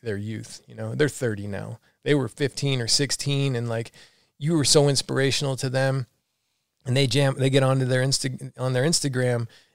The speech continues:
and they see you doing a three flip on flat ground, and they're telling you you're awesome. That's not that awesome. It's pretty cool, but it's not that awesome. But what they're really doing is telling you from their fifteen-year-old self how awesome you are. And then you're receiving it like, "I'm awesome today. I'm so damn awesome."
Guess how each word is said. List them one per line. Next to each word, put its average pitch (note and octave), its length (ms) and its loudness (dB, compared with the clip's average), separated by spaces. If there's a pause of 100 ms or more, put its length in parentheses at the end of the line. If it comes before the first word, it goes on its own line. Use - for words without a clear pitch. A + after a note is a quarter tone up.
and C3+ 100 -4
they E3 100 2
see - 180 6
you E3+ 220 0
doing D3 240 4
a C3+ 40 0
three D#3 240 0
flip D3+ 240 0
on C3+ 160 2
flat E3 320 4
ground, B2 300 2
and B2 100 -2
they're C#3+ 60 -2
telling D3 300 -2
you C#3 60 0
you're B2+ 180 -2
awesome. C#3 460 0
That's G3 260 -4
not G#3 220 -2
that C#3+ 200 2
awesome. C#3 480 -2
It's - 140 -14
pretty - 240 6
cool, B2 440 2 (300)
but E3+ 140 6
it's F#3 100 4
not G#3 240 6
that E3 200 8
awesome. D3 520 4 (240)
But D#3+ 160 2
what F3 200 4
they're D#3 120 2
really F#3+ 340 4
doing C3 360 0
is A#2+ 120 2
telling F3 380 2
you D3 160 0
from C3+ 220 -4
their B2 80 0
fifteen-year-old D3 920 -2
self D3+ 380 6
how A#2+ 180 4
awesome A2 400 2
you A2 160 -4
are. A#2 300 -4 (640)
And C#3 120 2
then C3+ 140 4
you're G#3+ 180 6
receiving E3+ 600 4
it B2 140 0
like, B2+ 300 0
"I'm C#3 180 2
awesome C3+ 380 2
today. B2 360 0
I'm G#2+ 160 -4
so B2+ 240 2
damn A#2 280 -2
awesome." A2 480 -2